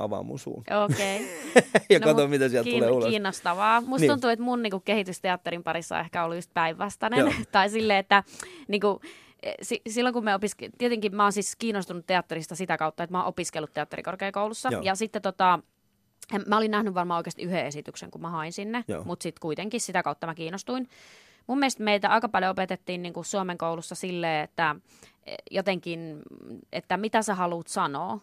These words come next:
Speaker 1: Mm.
Speaker 2: Et me niinku, ja sit sitä, sitä kautta kirjoitettiin sit näytelmiä. Totta kai me siis tutustuttiin paljon erilaisiin,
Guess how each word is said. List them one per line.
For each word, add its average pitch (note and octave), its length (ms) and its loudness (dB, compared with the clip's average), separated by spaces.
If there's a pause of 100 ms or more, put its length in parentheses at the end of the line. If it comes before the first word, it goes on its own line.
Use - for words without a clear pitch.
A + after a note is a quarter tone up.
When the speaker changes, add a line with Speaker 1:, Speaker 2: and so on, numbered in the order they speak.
Speaker 1:
Mm. A#2+ 160 -4
Speaker 2:
Et A2+ 100 -8
me F#3 140 -12
niinku, F#3+ 280 -8
ja F#3+ 120 0
sit F3+ 180 -4 (100)
sitä, F3+ 360 -2
sitä F3+ 260 -4
kautta E3 280 -4
kirjoitettiin E3 480 -6
sit - 60 -16
näytelmiä. E3+ 400 -6
Totta F#3 240 -4
kai E3+ 160 2
me E3 100 -6
siis E3 200 -10
tutustuttiin D#3+ 560 -10
paljon D#3+ 280 -2
erilaisiin, D#3+ 560 -6